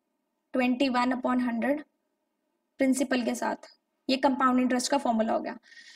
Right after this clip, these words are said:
तो हमें यहाँ पे पता है कि हमारे पास दो साल का पीरियड है, टेन परसेंट इंटरेस्ट है और हमें कंपाउंड इंटरेस्ट निकालना है, principal into twenty one by hundred।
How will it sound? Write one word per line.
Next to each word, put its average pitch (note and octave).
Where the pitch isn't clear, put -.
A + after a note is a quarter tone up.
तो E4+
हमें D#4+
यहाँ D4
पे D#4+
पता D4+
है C#4+
कि C#4+
हमारे C#4
पास E4
दो C#4
साल C#4+
का D4+
पीरियड C4+
है, C4
टेन D4+
परसेंट D4+
इंटरेस्ट C4
है B3
और C#4
हमें C#4+
कंपाउंड D4
इंटरेस्ट C4
निकालना A3+
है, A#3
principal D#4
into D#4
twenty C4+
one D4
by D4+
hundred। D4